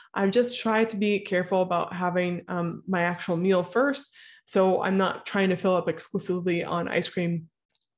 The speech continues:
That wouldn't be very sustainable. It wouldn't feel very good. Um, but I do have some junk food there as well. But I also try to make sure I have more whole foods and healthy foods readily available and easy to make if I need it, um, or already prepared.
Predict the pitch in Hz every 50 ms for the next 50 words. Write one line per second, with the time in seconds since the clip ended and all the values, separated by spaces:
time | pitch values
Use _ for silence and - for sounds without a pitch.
0 | _ _ _ - 214 214 220 226 226 247 247 233 233 202 214 220 214 208 196 190
1 | 190 - 196 196 196 185 196 185 175 170 170 165 165 165 185 175 170 175 170 170
2 | 170 - 170 - - - - - - - - - - _ - 185 180 170 170 165
3 | 175 185 180 170 202 196 185 185 180 - 185 180 170 185 175 170 170 - 185 170
4 | 160 175 175 165 160 160 160 - 180 202 226 240 233 233 - - - - - _
5 | - 202 196 185 185 - - 190 202 208 202 - 226 226 226 202 196 196 190 185
6 | 185 - 185 175 175 175 175 170 170 180 175 175 180 175 170 - - - - 262
7 | 247 254 - 254 247 240 240 233 233 233 - - 185 180 180 175 165 - - 185
8 | 202 202 196 - 208 196 - 208 196 190 190 196 - 196 190 180 180 185 180 180
9 | 180 180 170 185 180 175 175 165 175 170 165 180 170 - - - - - - -
10 | - 180 180 - - 185 190 175 170 180 165 175 165 165 165 160 160 165 165 -
11 | - 165 - 165 160 160 - - - 85 80 - - - _ 185 175 165 160 -
12 | - 185 180 - - 170 170 170 165 160 160 180 165 170 170 170 175 175 180 196
13 | - -